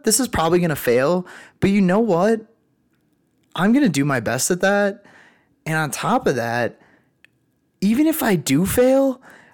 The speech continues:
I end up going away and walking away with this, like, insane dopamine hit, which is, uh, like, the, just, like, the happiest dude in the world, because, like, not, not that, like, not that I, like, failed at it, but, like,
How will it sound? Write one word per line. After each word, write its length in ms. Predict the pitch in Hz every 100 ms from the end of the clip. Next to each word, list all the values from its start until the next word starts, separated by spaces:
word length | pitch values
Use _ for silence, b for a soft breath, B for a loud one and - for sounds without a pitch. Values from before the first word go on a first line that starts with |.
| _ -
I 160 | 196
end 100 | 254
up 140 | 240 156
going 360 | 143 170 196
away 440 | 160 127 139 139 123
and 120 | 135
walking 360 | 123 151 240
away 240 | 196 147 143
with 140 | 135
this, 200 | - 127
like, 160 | 165 160
insane 560 | 160 - - 170 180
dopamine 500 | 156 143 143 127 107
hit, 320 | 107 78 - _ -
which 300 | 143 151 170
is, 180 | 147 143
uh, 80 | 135
like, 300 | 151 131 B B B B 160
the, 200 | 170 156
just, 340 | 147 151 -
like, 220 | 147 123 _ _
the 200 | 147 151
happiest 580 | 135 135 175 214 190 139
dude 180 | 151 156
in 80 | 143
the 80 | 101
world, 340 | 113 127 127
because, 300 | 123 131 123
like, 220 | 127 120 B B B B _ 190 - _
not, 640 | 165 160 180 220 269 233 - _ _ _ -
not 560 | - 180 202 233 247
that, 280 | 254 240 214
like, 280 | 208 185 - B B B B _ _ _ _ _ _ _ _ _ _ _ _ _ _ -
not 260 | 175 185
that 120 | 220
I, 80 | 202
like, 180 | 196 175
failed 380 | - 151 226 220
at 200 | 170 185
it, 300 | 220 185 180
but, 140 | 190
like, 320 | 170 165 -